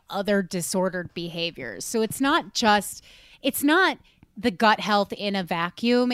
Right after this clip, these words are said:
It's, like, the way that I feel that people are interpreting it and then pushing it on other people as, like, "This is what you need to do." But your gut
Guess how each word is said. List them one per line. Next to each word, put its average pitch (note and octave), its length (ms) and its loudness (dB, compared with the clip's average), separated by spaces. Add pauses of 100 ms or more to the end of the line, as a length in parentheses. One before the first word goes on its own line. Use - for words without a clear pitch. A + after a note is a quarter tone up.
It's, - 220 -6
like, G#3 260 -6
the G3+ 120 -2
way F#3+ 440 2
that G3+ 140 4
I F#3 180 2
feel G3 400 0
that F3 200 -6
people F#3 340 -4
are E3 120 -2
interpreting F3+ 760 -6
it B3 260 -4 (340)
and G3+ 180 2
then F#3 360 0 (300)
pushing A3+ 420 2
it F#3+ 120 2
on F#3 160 0
other F3 200 -2
people F3 460 -8
as, E3 180 -12
like, E3+ 200 -10 (140)
"This G3+ 220 -2
is F3+ 140 -6
what F#3 180 -6
you G3 120 -12
need F3+ 240 -12
to F#3 100 -8
do." D#3+ 320 -10
But G#3 120 -8 (1000)
your B3 240 -2
gut D#4+ 340 2